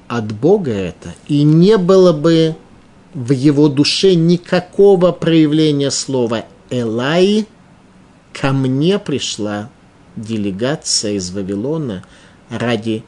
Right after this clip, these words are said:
меня, из-за меня это сделали». Если бы не было этого элемента, а он бы просто сказал: «От Бога это». Бог защищает таким образом еврейский народ, а я здесь вообще, я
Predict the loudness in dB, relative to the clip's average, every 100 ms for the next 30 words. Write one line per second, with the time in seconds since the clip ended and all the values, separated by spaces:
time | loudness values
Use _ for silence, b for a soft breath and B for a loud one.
0 | _ _ _ -4 0 2 0 0 -2 -2
1 | -4 -6 -4 -6 -6 -6 -2 0 0 0
2 | -2 -2 -2 -4 -6 -10 -10 -12 -12 -12
3 | -20 _ _ _ _ -14 -10 -6 -6 -6
4 | -8 -8 -8 -6 -4 -2 -2 -2 -4 -2
5 | -2 -4 -8 -8 0 0 0 -4 -4 -4
6 | -4 -2 -2 2 0 2 -4 -6 -18 B
7 | B B -6 2 4 4 2 0 -4 -2
8 | 0 0 -2 -4 -2 0 -2 -4 -4 -2
9 | -4 -4 -6 -4 -4 -4 -4 -4 -6 -10
10 | -8 -6